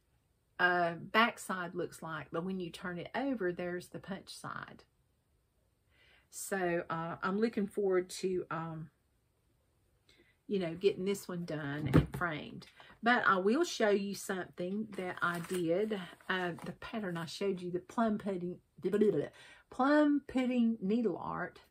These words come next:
Bet you couldn't say that three or four times in a row. Um, I've got this one finished, but I haven't decided what I'm gonna do with it. And this is a witch hat.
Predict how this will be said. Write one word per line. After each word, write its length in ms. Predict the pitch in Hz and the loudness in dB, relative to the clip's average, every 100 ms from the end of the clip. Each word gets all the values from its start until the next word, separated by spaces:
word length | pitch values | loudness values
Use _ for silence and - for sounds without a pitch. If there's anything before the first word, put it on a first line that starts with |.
| - | -10
Bet 180 | 214 185 | -8 -6
you 60 | |
couldn't 240 | 208 185 180 | -2 -2 -4
say 200 | 196 196 | -4 -2
that 220 | 220 - | -2 -4
three 160 | 170 | -6
or 40 | 165 | -6
four 240 | - 160 | -4 -6
times 340 | - 180 175 170 | -4 -6 -6 -6
in 80 | 170 | -6
a 140 | 165 | -4
row. 240 | 165 190 247 - - - - - - | -2 -2 -2 -6 -14 -16 -18 -4 6
Um, 460 | 226 208 202 202 - _ _ _ - 165 - - _ - - - - - | 8 8 4 -2 -8 _ _ _ -18 -18 -18 -20 _ -20 -14 -12 -12 0
I've 160 | 233 226 | 2 6
got 240 | 285 359 | 6 6
this 220 | 320 277 220 | 4 2 2
one 140 | 202 | 0
finished, 840 | - 311 339 240 190 214 - - - _ _ _ - - - - - 214 | 0 2 6 6 4 0 -4 -14 -20 _ _ _ -20 -20 -20 -18 -2 4
but 240 | 214 - - _ | 4 2 -6 _
I 240 | 202 190 185 | 0 0 0
haven't 380 | 202 254 254 214 | -2 -2 -2 -6
decided 680 | 214 220 208 208 202 190 | -6 -2 0 2 0 0
what 140 | 202 196 | -4 -2
I'm 180 | 180 185 | -4 -4
gonna 220 | 175 170 | -6 -4
do 260 | 196 226 | 0 0
with 280 | 170 143 135 | 0 -4 -4
it. 180 | - - _ _ - - 156 | -8 -10 _ _ -20 -14 -6
And 480 | 185 180 175 180 180 - - - - - - - _ _ - | -2 -2 -2 -4 -6 -16 -20 -20 -20 -20 -20 -20 _ _ 4
this 200 | 330 339 | 6 6
is 140 | 285 | 2
a 40 | 226 | 0
witch 360 | 220 269 - | 0 -2 -2
hat. 480 | - 202 180 202 - | -4 -2 2 2 0